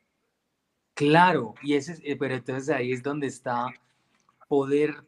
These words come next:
poner todo en un punto medio, porque a veces la música se puede convertir en algo, si uno la está creando, si uno la está tocando, en algo demasiado indulgente para con uno mismo.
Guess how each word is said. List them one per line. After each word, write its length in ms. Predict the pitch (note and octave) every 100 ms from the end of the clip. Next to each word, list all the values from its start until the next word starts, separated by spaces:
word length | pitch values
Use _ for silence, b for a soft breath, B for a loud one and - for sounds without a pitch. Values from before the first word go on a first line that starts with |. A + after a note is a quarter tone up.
| -
poner 340 | D3+ C#3 C3+
todo 200 | C#3+ C#3
en 60 | C#3+
un 120 | C#3
punto 340 | C3+ C3+ B2 C3+
medio, 340 | E3+ D3+ A#2
porque 280 | A#2+ A#2 A2+
a 60 | A2
veces 440 | A2+ A#2+ C#3 - - B B -
la 120 | B2
música 380 | A#2 A#2 C3 C#3+
se 120 | B2+
puede 220 | A#2+ A#2+
convertir 480 | - C#3 B2+ A#2+ A2+
en 100 | B2
algo, 220 | A#2+ B2+
si 180 | B2 C3+
uno 180 | A#2+ B2+
la 80 | C#3+
está 200 | - B2
creando, 400 | C3 B2 B2+ C3+
si 120 | B2
uno 120 | A#2
la 80 | C3
está 200 | B2 A2+
tocando, 400 | A#2+ C3+ C3 D#3+ B B B -
en 120 | C3
algo 200 | B2+ D3+
demasiado 520 | D#3+ B2+ - A#2+ C3+
indulgente 720 | D3+ C#3+ B2 A#2 A#2+ A#2 A#2 C#3+
para 240 | C3 A#2
con 160 | A#2+ A2
uno 180 | A#2 C3+
mismo. 480 | E3 F3+ A#2+ G2